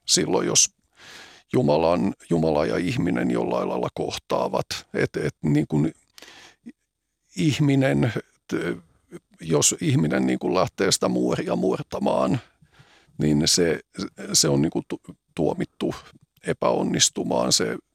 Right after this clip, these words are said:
ja tää, tää kaikki virtaaminen, joka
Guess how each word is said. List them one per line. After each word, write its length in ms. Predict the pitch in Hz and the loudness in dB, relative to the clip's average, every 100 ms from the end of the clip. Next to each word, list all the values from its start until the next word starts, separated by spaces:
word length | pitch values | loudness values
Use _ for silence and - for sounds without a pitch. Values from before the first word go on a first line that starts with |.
| _ 65 - - - - - | _ -12 -12 -16 -18 -18 -6
ja 180 | 175 139 | 0 2
tää, 360 | - 135 131 - _ | 2 2 2 -2 _
tää 240 | 156 135 - - - | 2 2 -2 -12 0
kaikki 400 | 156 143 - 160 | 0 0 -4 0
virtaaminen, 880 | 170 151 - 202 - - 131 - 196 | 0 0 -2 2 4 4 2 2 2
joka 320 | 165 - | 0 2